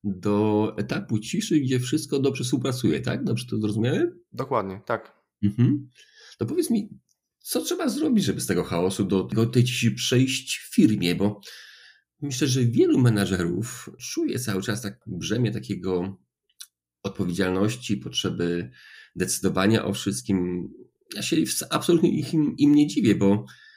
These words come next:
Speaker 1: mają lata doświadczeń, mają olbrzymią wiedzę, a to, co ta symulacja uczy, to uczy właśnie tego, żeby tą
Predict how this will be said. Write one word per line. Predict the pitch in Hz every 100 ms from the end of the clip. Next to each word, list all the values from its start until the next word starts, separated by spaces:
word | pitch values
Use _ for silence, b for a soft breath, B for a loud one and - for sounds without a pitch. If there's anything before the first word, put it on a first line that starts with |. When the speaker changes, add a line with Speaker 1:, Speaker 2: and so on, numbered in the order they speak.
| B B
Speaker 1:
mają | - 113 139
lata | 123 -
doświadczeń, | 120 120 - 85 - 92 87 101 -
mają | 90 110 127 117
olbrzymią | 104 113 113 104
wiedzę, | 98 85 85 80 107 120 _ _ _ _ _ _ - -
a | -
to, | 98 - 127 131
co | - 139 120 113 120 - - 92
ta | 104
symulacja | - 104 123 - 123
uczy, | - -
to | 160
uczy | - 196 147
właśnie | 131 127 131
tego, | 127 139
żeby | 147 131
tą | 127 135 135 139